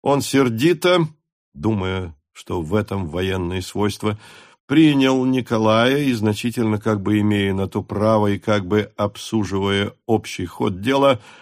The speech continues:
одобряя и не одобряя, расспрашивал его. Николай был так весел, что ему только забавно было это. От начальника ополчения он поехал к губернатору.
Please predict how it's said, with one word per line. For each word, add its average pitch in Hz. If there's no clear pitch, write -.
одобряя 120
и 104
не 98
одобряя, 113
расспрашивал 120
его. 85
Николай 123
был 117
так 107
весел, 117
что -
ему 104
только 107
забавно 92
было 87
это. 87
От 127
начальника 117
ополчения 101
он 98
поехал 95
к -
губернатору. 90